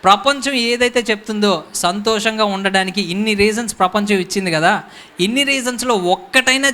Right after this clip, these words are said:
చేస్తే లేదా ఏడు ఫాలో అయినా మీరు సంతోషంగా ఉంటారా? మీ మనసు మీద మీరు చేసుకొని చెప్పండి.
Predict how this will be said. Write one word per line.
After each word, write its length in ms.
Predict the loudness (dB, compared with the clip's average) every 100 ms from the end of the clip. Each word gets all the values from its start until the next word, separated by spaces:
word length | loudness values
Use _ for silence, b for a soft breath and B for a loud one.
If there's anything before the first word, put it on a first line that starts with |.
| 0
చేస్తే 420 | -2 0 0 2
లేదా 160 | 0 0
ఏడు 520 | 0 0 2 0 -2
ఫాలో 280 | 0 0 2
అయినా 180 | 0 0
మీరు 180 | -2
సంతోషంగా 480 | -2 -2 -2 -2 -2
ఉంటారా? 280 | 0 0 0
మీ 140 | 0 0
మనసు 260 | -2 -2
మీద 120 | -4
మీరు 180 | -2 -2
చేసుకొని 500 | 0 0 0 -2 0
చెప్పండి. 320 | -2 -2 -6